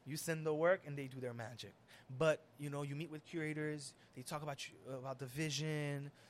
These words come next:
you know, you talk about your ideas because it's an exchange. You know, "I, I, maybe you should use this photograph, maybe this size."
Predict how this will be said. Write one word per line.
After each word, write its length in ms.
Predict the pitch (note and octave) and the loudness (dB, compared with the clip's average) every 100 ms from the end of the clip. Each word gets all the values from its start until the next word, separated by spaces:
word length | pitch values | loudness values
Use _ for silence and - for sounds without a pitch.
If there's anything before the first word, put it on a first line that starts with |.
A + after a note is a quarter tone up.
| - - | -20 -10
you 60 | C3 | -6
know, 40 | |
you 160 | C3 E3+ | -2 -2
talk 220 | - C#3+ | 0 0
about 180 | C#3+ B2 | -2 -2
your 120 | C#3+ | 0
ideas 340 | C3+ C3+ C3+ | -2 -2 -6
because 280 | B2 A#2+ A#2 | -6 -8 -8
it's 140 | B2+ A#2 | -8 -8
an 80 | |
exchange. 640 | A2+ - - B2 B2 A#2+ A#2+ | -6 -6 -4 -4 -4 -6 -8
You 60 | A#2+ | -8
know, 60 | A2 | -8
"I, 240 | B2+ - F#3+ | -12 -12 -8
I, 40 | |
maybe 240 | G3+ G3 | -6 -4
you 120 | F#3+ E3+ | -6 -8
should 200 | - D3 | -10 -10
use 160 | D3 | -10
this 160 | D#3 - | -8 -6
photograph, 500 | D#3 D3 C#3+ C#3 C3 | -4 -4 -2 -2 -4
maybe 220 | C#3+ C3+ B2 | -8 -8 -6
this 120 | C#3 | -4
size." 520 | - C3+ C3+ C3 C3 | -2 0 0 -2 -6